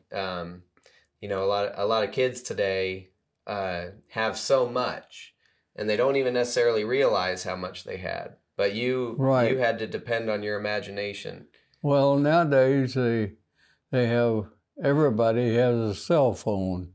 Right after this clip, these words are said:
Speaker 1: Mm-hmm.
Speaker 2: I mean, basically, and some of 'em get their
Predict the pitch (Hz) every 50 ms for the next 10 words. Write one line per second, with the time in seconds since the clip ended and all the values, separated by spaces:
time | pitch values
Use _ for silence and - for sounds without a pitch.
0 | _ - 92 92 95 92 98 107 113 117 - _ _ - 113 113 117 117 113 113
1 | 113 110 113 110 107 104 - - _ _ 117 113 120 123 123 113 - - 139 113
2 | 95 104 107 110 113 123 113 120 - _ _ _ _ _ _ _ _ _ _ _
3 | _ _ - 117 120 120 120 113 117 117 113 113 110 110 - _ _ _ _ _
4 | _ _ _ _ _ _ _ _ _ _ _ _ _ _ _ _ _ _ _ _
5 | _ _ _ _ _ _ _ _ _ _ _ _ - - - 147 147 151 151 143
6 | 135 135 127 120 131 135 127 131 - 131 120 117 113 110 110 110 104 -